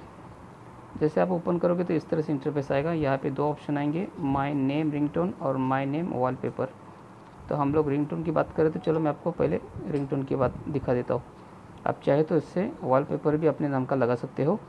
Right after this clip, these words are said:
लेकिन <clears throat> ringtone कैसे लगानी है, चलो मैं आपको दिखाता हूँ। जैसे हम लोग पहले option पे create करेंगे तो एक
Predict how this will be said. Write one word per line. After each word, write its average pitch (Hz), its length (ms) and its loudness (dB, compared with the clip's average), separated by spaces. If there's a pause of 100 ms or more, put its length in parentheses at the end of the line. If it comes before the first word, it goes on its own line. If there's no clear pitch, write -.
(420)
लेकिन 180 340 2 (140)
<clears throat> - 140 0
ringtone 160 560 10
कैसे 160 240 4
लगानी 147 260 4
है, - 40 2
चलो 143 200 0
मैं 139 80 0
आपको 127 180 -2
दिखाता 135 300 0
हूँ। - 1000 -12
जैसे 156 240 6
हम 175 140 6
लोग 180 160 0
पहले 180 340 4 (120)
option 151 280 4
पे 165 120 6
create 160 280 2
करेंगे 170 360 2 (840)
तो 170 120 4
एक 180 220 2